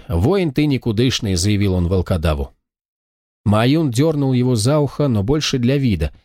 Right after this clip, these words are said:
и Тхалет вырвался. «Ты ведь и тогда, и теперь нипочём не обнаружил бы нас, если бы не твоя летучая тварь, норовившая нагадить нам на головы.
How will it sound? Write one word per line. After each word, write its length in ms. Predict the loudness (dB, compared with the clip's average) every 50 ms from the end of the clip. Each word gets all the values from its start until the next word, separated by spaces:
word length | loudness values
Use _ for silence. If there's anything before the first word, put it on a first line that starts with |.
| _ _
и 120 | -2 -2 -2
Тхалет 480 | -2 -2 0 0 2 2 0 0 -2
вырвался. 680 | -2 -2 0 0 0 -2 -4 -6 -6 -6 -8 -8 -10 -14 _ _ _ _ _ _ _ _ _ _ _ _ _ _ _ _ _
«Ты 120 | 0 2 2
ведь 200 | 2 0 -2 -2
и 80 | -2 -2
тогда, 400 | 0 0 -2 0 0 0 2 2
и 80 | 0 0
теперь 360 | -2 -2 0 0 0 0 0
нипочём 520 | -2 -2 0 -2 -2 -2 -2 0 0 0
не 60 | 0
обнаружил 520 | 0 0 0 0 0 2 2 2 0 0 0
бы 100 | 0 0
нас, 300 | 0 0 -2 -2 -4 -2
если 240 | -2 -2 -2 -2 0
бы 120 | 0 2
не 120 | 2 0
твоя 260 | 0 0 0 0 0 0
летучая 420 | 0 0 0 0 0 0 -2 -2
тварь, 360 | -2 0 0 0 0 -2 -4 _ _ _ _ -2
норовившая 600 | 0 0 2 2 0 0 -2 -2 -2 -2 0 0
нагадить 460 | 0 0 0 0 0 0 0 -2 0
нам 140 | 0 0 0
на 120 | 0 0
головы. 360 | 0 0 -2 -2 -4 -6 -10